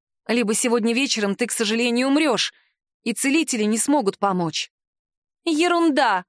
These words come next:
бросила упрямая недоэльфийка передриада или переэльфийка недодриада, но еще сильнее побледнела. Явно внешне бравировала опасностью, а про себя вполне допускала верность моего предсказания.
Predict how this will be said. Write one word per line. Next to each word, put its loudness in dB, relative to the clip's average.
бросила 2
упрямая 0
недоэльфийка 0
передриада 0
или 2
переэльфийка 0
недодриада, 0
но 0
еще 0
сильнее -2
побледнела. -4
Явно 0
внешне -2
бравировала -2
опасностью, -4
а -2
про -2
себя 2
вполне 0
допускала 0
верность -2
моего 0
предсказания. -4